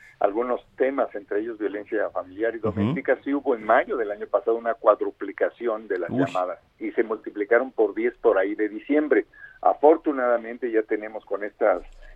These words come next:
Speaker 1: eh, semáforo amarillo, hay una disminución en el porcentaje de llamadas que tienen que ver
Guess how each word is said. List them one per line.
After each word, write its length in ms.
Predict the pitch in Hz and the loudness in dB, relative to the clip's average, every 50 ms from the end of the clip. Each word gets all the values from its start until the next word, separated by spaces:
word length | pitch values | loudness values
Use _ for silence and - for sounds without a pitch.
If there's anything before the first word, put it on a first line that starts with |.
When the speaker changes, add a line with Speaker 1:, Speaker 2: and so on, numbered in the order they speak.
| - - | -6 0
Speaker 1:
eh, 220 | - 110 101 95 - | 4 4 4 4 2
semáforo 440 | - - 104 107 107 - 123 117 104 | -2 2 2 2 4 4 4 4 4
amarillo, 440 | 98 95 95 95 92 113 123 117 117 | 4 4 4 2 2 0 -2 -2 0
hay 100 | 107 104 | 0 0
una 200 | 110 110 107 104 | -2 -2 -2 -2
disminución 880 | - - 123 143 147 - 143 131 113 104 92 - - 110 110 113 117 117 | -2 -4 -8 -10 -10 -8 -10 -8 -8 -8 -10 -10 -6 -4 -2 -2 -2 -4
en 100 | 101 92 | -6 -6
el 60 | 87 - | -6 -2
porcentaje 600 | - 92 - - 98 92 87 - 107 110 117 120 | -2 -2 -2 -2 -6 -8 2 4 4 6 6 4
de 120 | 113 113 | 4 4
llamadas 400 | 110 117 110 107 104 110 110 - | 2 0 0 2 2 2 2 0
que 100 | - 107 | -2 -2
tienen 280 | - 107 101 104 107 101 | 0 0 0 -2 -4 2
que 140 | - 107 | 2 4
ver 200 | 95 101 104 - | 6 6 6 6